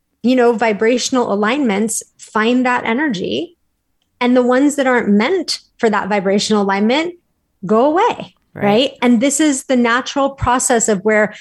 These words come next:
Speaker 1: when we really start to put our truthful, unique soul frequency out into the world, whether it's in any kind of career or being a parent, or it doesn't matter what somebody does with their time and their days,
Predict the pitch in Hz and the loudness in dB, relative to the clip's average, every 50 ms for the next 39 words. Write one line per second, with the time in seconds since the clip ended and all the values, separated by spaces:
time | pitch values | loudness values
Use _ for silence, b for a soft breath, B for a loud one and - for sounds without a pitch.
0 | B B _ 220 226 233 233 220 214 262 262 294 330 320 320 320 302 302 277 254 | B B _ 2 2 2 2 2 2 2 2 2 2 0 0 -2 0 0 -2 -4
1 | - - - 226 185 - - _ _ - 214 208 214 233 240 269 285 294 302 311 | -4 -2 0 0 0 -2 -6 _ _ -2 0 2 2 2 4 4 4 2 2 0
2 | 320 320 - _ _ _ _ - - - - 277 285 277 - - - 208 185 180 | 0 -4 -6 _ _ _ _ -10 -8 -2 0 0 0 0 -2 -6 -2 0 0 0
3 | 175 180 190 180 196 220 220 220 220 226 247 247 - - - - 240 226 214 - | 0 -2 0 0 2 2 4 4 4 2 0 -2 -4 -8 -4 0 0 0 0 0
4 | 240 233 226 233 220 208 - 208 196 - 208 208 214 220 226 - 240 220 208 190 | -2 -2 0 0 -2 0 0 -2 -2 -2 -2 -2 0 -2 -2 -2 0 -2 -2 0
5 | 185 214 220 214 196 190 180 185 202 190 202 196 202 196 - 214 202 - - 240 | 0 0 2 2 0 0 -2 -2 -2 0 0 -2 -2 -2 -2 -4 -4 -2 -2 -2
6 | 247 262 247 - - 240 208 202 185 185 - - 196 185 202 262 285 285 285 277 | 0 0 -2 -4 -4 -2 -2 -2 -2 -4 -6 -6 -4 -2 0 0 2 2 2 4
7 | 269 269 240 - 202 196 180 196 202 196 190 190 196 190 B B B B B B | 4 2 2 2 0 -2 0 0 0 0 2 0 -2 -2 B B B B B B
8 | 202 196 - - 285 294 285 277 269 269 269 262 254 - 202 185 196 247 262 302 | -8 -8 -4 -2 -2 0 2 2 2 2 2 2 2 2 0 0 0 -2 0 0
9 | 294 294 285 254 220 214 202 226 247 254 - 262 - 269 254 254 269 233 208 214 | 0 2 2 2 2 2 2 2 0 0 -2 -2 -2 -2 0 0 -2 0 0 0
10 | 214 190 202 208 202 196 185 185 - - 208 202 196 196 196 196 190 185 180 180 | 0 0 -2 -4 -2 -2 -4 -4 -4 -2 -2 -2 0 0 0 0 0 0 0 0
11 | 226 285 277 226 208 185 196 190 - | 0 0 2 2 0 0 -2 -4 -6